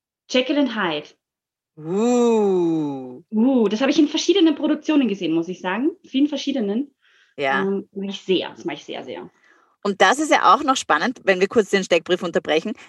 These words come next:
Speaker 2: Aber wenn man dann,
Speaker 1: <laughs>
Speaker 2: <laughs> Entschuldigung, aber just because we can. Ähm, wenn man dann ein Stück in ganz vielen verschiedenen Arten sieht, oder? Also, dass
Speaker 1: Ja.
Speaker 2: man dann sagt, „Okay, Jekyll and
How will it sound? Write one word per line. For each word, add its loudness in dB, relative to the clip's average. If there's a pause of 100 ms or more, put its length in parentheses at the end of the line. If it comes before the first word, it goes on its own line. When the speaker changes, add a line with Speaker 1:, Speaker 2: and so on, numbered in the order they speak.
(120)
Speaker 2:
Aber 4
wenn 4
man 6
dann, 4
Speaker 1:
<laughs> 4
Speaker 2:
<laughs> 2
Entschuldigung, 4 (320)
aber 4 (180)
just 0
because 2
we 6
can. 4 (260)
Ähm, 2 (100)
wenn 4
man 0
dann 2
ein 0
Stück 2 (100)
in 0
ganz 2
vielen -2
verschiedenen 0 (320)
Arten 2
sieht, -14
oder? 2 (340)
Also, 4
dass 2
Speaker 1:
Ja. 0
Speaker 2:
man 2
dann 4
sagt, -2
„Okay, 2
Jekyll 4
and 2